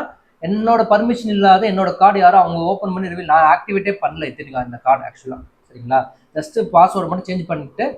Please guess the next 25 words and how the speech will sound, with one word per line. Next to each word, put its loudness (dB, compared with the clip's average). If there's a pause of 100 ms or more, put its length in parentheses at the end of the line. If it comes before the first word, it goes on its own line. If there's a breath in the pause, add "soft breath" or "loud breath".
(100)
நான் -10
கிளம்பிட்டேன் -2
நானு, -10 (480)
ஓகேங்களா? 0 (100)
just -6
இன்சர்ட் -6
பண்ணி, -4 (480)
ஆனா 2
அந்த 0
கார்டு 0
யூஸ் -8
பண்ணி -6
ஒருத்தர் -8
மிஸ்யூஸ் -12
பண்ணிருக்காங்க. -8 (180)
இது -14
ஃபர்ஸ்ட், -4
ஃபர்ஸ்ட் -8
கேஸ், -10 (360)
ஓகேங்களா? -4 (460 loud breath)
சிபில் -4
ஸ்கோர் 0
என்பது -2
இப்ப -2
இது -4